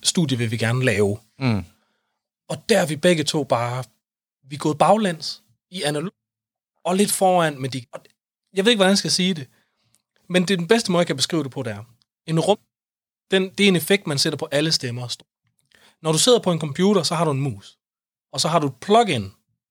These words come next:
Speaker 1: der laver en rumklang.
Speaker 2: Ja.
Speaker 1: Når du så skal indstille den til en stemme, så bruger du musen, lad os sige, du er rigtig, rigtig nørdet, og du vil have den perfekte rumklang. Så lad os sige, du klikker på musen halvtreds gange for at sidde og justere.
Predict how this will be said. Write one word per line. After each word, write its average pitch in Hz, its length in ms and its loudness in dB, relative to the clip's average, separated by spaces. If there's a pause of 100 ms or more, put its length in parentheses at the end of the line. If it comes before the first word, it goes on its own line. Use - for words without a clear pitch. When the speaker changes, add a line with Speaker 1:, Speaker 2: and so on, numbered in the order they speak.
(140)
Speaker 1:
der 127 80 -4
laver 123 220 2
en 110 80 -4
rumklang. 110 420 -8 (320)
Speaker 2:
Ja. 104 120 -4 (200)
Speaker 1:
Når 160 120 2
du 214 100 4
så 247 140 2
skal 214 200 0
indstille 208 420 2
den 180 200 -2 (180)
til - 140 -4
en 135 80 -2
stemme, 127 420 -6 (560)
så - 180 -2
bruger 175 240 2
du 190 80 2
musen, 180 320 2
lad 143 120 2
os 135 80 2
sige, 196 180 2
du 165 80 0
er 117 120 -6
rigtig, 147 480 0
rigtig 143 300 -2
nørdet, 117 460 0
og 107 100 -8
du 117 60 -4
vil 110 140 -6
have 104 180 -4
den 120 100 -6
perfekte - 600 -6 (220)
rumklang. 110 360 -12 (320)
Så 180 120 -4
lad 175 80 4
os 151 60 2
sige, 202 120 4
du 175 80 0
klikker 175 280 2
på 147 100 -4
musen 151 300 0
halvtreds 131 540 0
gange 120 380 -10 (220)
for 123 80 -8
at 110 60 -4
sidde 123 140 -4
og 117 60 -6
justere. 101 380 -12